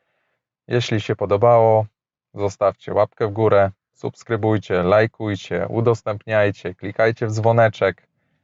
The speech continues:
będziecie dostawać powiadomienia, a my widzimy się standardowo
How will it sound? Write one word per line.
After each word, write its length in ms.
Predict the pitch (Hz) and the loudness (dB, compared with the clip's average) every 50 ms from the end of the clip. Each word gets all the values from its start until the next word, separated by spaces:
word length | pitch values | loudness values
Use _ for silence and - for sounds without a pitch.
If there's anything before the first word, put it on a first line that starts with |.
| _ _ - | _ _ -12
będziecie 360 | 95 95 92 90 - 104 92 | -10 -10 -8 -6 -4 -4 -4
dostawać 400 | 98 95 - 107 101 107 104 - | -4 -2 0 0 0 0 0 -2
powiadomienia, 880 | - 107 107 113 107 117 113 113 107 117 117 113 110 104 98 98 98 101 - _ _ - | -4 0 0 2 4 4 2 2 4 2 2 2 4 4 4 2 2 -2 -6 _ _ -10
a 120 | - 98 | -8 -6
my 160 | 104 110 110 | -4 -4 -4
widzimy 400 | 104 110 107 101 110 107 104 104 | -4 -4 -6 -4 -4 -2 -2 -4
się 120 | - - 101 | -4 -6 -12
standardowo 800 | - - 98 95 95 98 95 95 120 120 113 104 104 101 98 | -10 -8 -6 -2 0 0 0 2 2 2 4 4 2 2 2